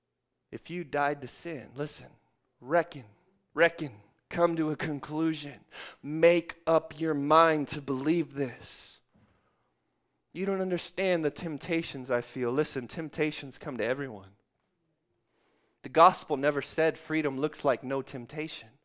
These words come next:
The gospel says your faith is supposed to endure temptation. The faith of the gospel has been so watered down to,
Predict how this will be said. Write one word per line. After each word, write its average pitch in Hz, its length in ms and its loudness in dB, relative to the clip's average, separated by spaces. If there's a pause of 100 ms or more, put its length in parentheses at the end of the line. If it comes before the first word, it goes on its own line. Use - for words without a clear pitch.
(800)
The 131 60 -10
gospel 165 440 8
says 147 320 2
your 143 100 0
faith 156 420 0
is 135 100 -6
supposed - 320 0
to 135 120 -4
endure 139 500 2
temptation. 117 680 -12 (680)
The 147 100 4
faith - 460 2
of 151 120 2
the 135 60 -8
gospel 147 540 8
has 131 120 -4
been 131 220 -2
so 156 320 0
watered 143 440 4
down 135 380 0
to, 127 220 -4